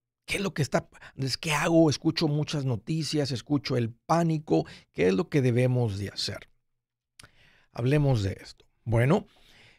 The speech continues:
eh, la, el colapso del banco Silicon Valley Bank en Santa Clara, California, un banco muy único que trataba con clientes muy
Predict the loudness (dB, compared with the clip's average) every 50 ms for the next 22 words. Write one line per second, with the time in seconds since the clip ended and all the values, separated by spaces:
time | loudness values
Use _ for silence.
0 | _ -10 -8 -8 -6 -6 -8 -8 -10 -10 -12 -12 -12 -10 -2 2 4 4 4 4
1 | 4 2 -2 -4 -2 -2 -2 -2 -2 0 2 4 4 4 4 2 2 0 -2 -12
2 | -10 -6 -4 -2 -2 -4 -6 -8 -6 -4 -2 0 0 0 2 2 2 2 2 -2
3 | -4 -2 0 0 0 0 0 -4 -6 -4 -2 0 0 0 0 -2 -2 -2 0 0
4 | 0 0 0 0 -2 -4 -4 -4 -2 -2 -2 -4 -6 -8 -14 -20 _ -14 -6 -4
5 | -4 -4 -2 0 0 -2 -2 -2 -4 -6 -4 -2 -2 0 0 -2 -4 -4 -4 -2
6 | -2 -4 -6 -4 -2 -2 0 0 0 -2 -2 -2 0 0 0 0 -2 0 -2 0
7 | 0 0 0 -2 -2 -6 _ _ _ -4 0 2 2 2 2 0 -2 -4 -6 -4
8 | -2 -2 -2 -2 -4 -6 -4 -4 -6 -4 -2 -2 -2 -2 -2 -4 -4 -6 -4 -4
9 | -4 -4 -4 -4 -4 -6 -6 -6 -10 _ _ _ _ _ _ _ _ _ _ _
10 | _ _ -4 0 2 2 4 4 4 4 4 2 0